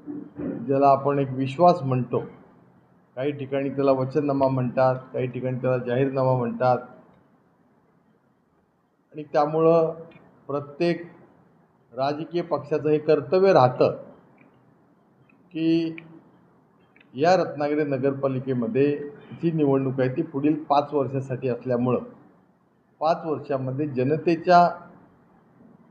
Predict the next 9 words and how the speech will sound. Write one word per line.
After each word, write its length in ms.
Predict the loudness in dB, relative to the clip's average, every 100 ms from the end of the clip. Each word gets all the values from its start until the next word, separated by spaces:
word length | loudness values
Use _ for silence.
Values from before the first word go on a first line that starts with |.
| _ _ _ _ -4
सेवेसाठी 720 | 0 2 2 0 -2 0 -2 -2 -8 -18 -20 -20 _ -20 _ _ _ _ _ _ _ _ _ _ _ _ _ _ _
आम्ही 220 | -6 -4 0
काय 260 | 4 4
करणार, 480 | 4 2 2 4 2 0 -14 -20 _ _ _ _ _ _ _ _ _ _ _ _ -16
अशा 240 | -8 -2 0
प्रकारचा 600 | 0 0 0 0 2 0
एक 120 | 0
वचननामा, 640 | -4 0 0 0 0 0 -2
एक 140 | -2